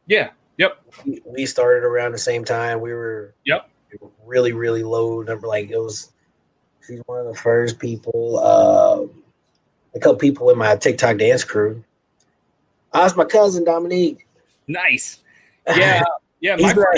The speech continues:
Speaker 2: he's, uh, he's actually gonna be helping me with the, uh, the, the stuff that we got going on YouTube right now.
Speaker 1: Oh, very nice.
Speaker 2: Yeah, we're, like, we're, we're doing a show, and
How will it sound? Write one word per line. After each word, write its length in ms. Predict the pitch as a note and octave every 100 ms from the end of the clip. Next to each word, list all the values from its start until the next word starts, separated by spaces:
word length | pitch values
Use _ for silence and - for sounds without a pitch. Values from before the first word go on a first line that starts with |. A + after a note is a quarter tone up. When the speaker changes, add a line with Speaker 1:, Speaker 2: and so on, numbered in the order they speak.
| D#3
Speaker 2:
he's, 180 | G#3+ G3+
uh, 260 | F#3+ E3 -
he's 200 | E3 G3
actually 640 | F3+ E3+ D#3 D#3 D3+ D3
gonna 220 | C#3 C#3
be 460 | C#3 C3 B2+ B2 A#2+ _ _ _ _ _
helping 260 | - C#3+ C#3
me 180 | B2+ B2
with 280 | A#2 A#2 -
the, 220 | A#2 A2+
uh, 320 | G#2+ G#2+ G#2 - _
the, 140 | A2+ A2
the 80 | A2
stuff 200 | - C#3
that 80 | A#2+
we 100 | A#2+
got 220 | A#2 A#2
going 200 | A#2 A2+
on 280 | A2 G#2+ G#2+
YouTube 300 | B2+ - G2+
right 180 | - - - _ _ _ _ _
now. 80 | D3+
Speaker 1:
Oh, 200 | F3 B2+
very 220 | C3 F#3+ D3+
nice. 280 | A2+ G2
Speaker 2:
Yeah, 120 | A2+ G#2+ -
we're, 180 | A#2
like, 220 | A#2+ A#2 G#2+
we're, 320 | A#2+ A#2 G#2+ -
we're 100 | A#2
doing 200 | A#2+ A2+
a 40 |
show, 560 | - B2 A#2 A#2 A#2 G#2+
and 180 | F#2+